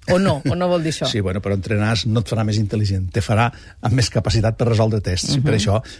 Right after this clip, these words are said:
Speaker 2: han estat criticats amb tota la raó.
Speaker 1: Per tant, no
Speaker 2: I
Speaker 1: tenen una fiabilitat absoluta?
Speaker 2: No, no, no,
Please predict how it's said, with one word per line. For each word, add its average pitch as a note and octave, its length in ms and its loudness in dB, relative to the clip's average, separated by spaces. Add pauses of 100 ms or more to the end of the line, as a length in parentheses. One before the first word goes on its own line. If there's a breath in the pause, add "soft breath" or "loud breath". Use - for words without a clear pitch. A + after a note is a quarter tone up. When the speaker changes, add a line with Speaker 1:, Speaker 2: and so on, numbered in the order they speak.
Speaker 2:
han G#2 100 0
estat A2+ 260 0
criticats A#2 460 0
amb A2+ 140 2
tota G#2 200 0
la G#2 120 2
raó. G2 220 0
Speaker 1:
Per F#3+ 140 2
tant, A3 160 2
no A#3+ 80 2
Speaker 2:
I G#3+ 60 2
Speaker 1:
tenen B3 140 2
una C4+ 120 2
fiabilitat F3 520 -2
absoluta? G#3 460 -4 (120)
Speaker 2:
No, G2+ 180 0 (160)
no, F2+ 180 -4 (200)
no, - 120 -10